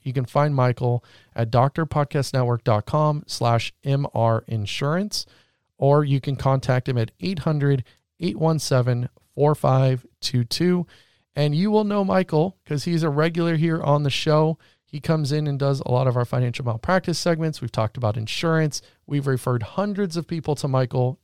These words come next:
Absolutely love Michael. Trust Michael. And he's a great guy. So check him out. The link is in the description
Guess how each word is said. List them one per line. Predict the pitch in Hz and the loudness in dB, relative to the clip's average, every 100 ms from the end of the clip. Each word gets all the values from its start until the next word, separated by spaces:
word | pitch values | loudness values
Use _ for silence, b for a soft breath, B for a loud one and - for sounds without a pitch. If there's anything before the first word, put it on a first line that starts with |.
| - | -2
Absolutely | 170 175 - 160 156 151 | 0 0 0 0 0 0
love | 143 135 - | 0 0 0
Michael. | 123 123 120 | -2 0 -4
Trust | - 160 - | 0 0 2
Michael. | 143 139 143 135 127 B B B B | 0 2 2 0 0 B B B B
And | 123 123 | -2 0
he's | 131 120 | 0 -2
a | |
great | 120 135 127 | 0 0 4
guy. | 123 117 117 - _ | 4 4 2 -2 _
So | - 135 | -2 0
check | - 165 | 2 0
him | 170 | 2
out. | 147 143 147 | 4 4 2
The | 135 | 0
link | 127 147 143 | 0 -2 -2
is | 135 | -2
in | 139 | -2
the | 135 | -2
description | 127 131 - 127 - | -2 -4 -2 -4 -6